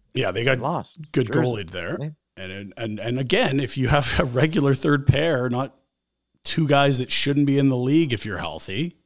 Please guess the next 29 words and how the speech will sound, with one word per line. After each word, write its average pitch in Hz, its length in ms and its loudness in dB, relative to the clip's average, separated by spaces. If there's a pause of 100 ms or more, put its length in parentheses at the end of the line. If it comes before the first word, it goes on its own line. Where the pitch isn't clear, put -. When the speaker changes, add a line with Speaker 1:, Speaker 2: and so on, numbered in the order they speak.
(100)
Speaker 2:
That's 185 320 -4
not 208 240 2
the 175 80 -8
third 180 340 4
pair's 165 320 2
fault 147 360 0
on 123 140 -4
that 110 220 -8
goal. 180 280 -2
That's 107 260 -8
the - 100 -16
coach's 202 460 -10
fault. - 400 -18 (800)
They 101 60 -16
shouldn't 175 300 -8
have 202 60 -18
been 170 120 -4
on 143 160 -2
the 156 100 -6 (320)
ice. 156 420 -6
Speaker 1:
I, 117 160 -4
I 117 100 -2
get 113 240 0
it, 90 120 -8
but 101 180 -10
if, 110 320 -8
if 104 180 -10
he 120 160 -2
has 101 500 -2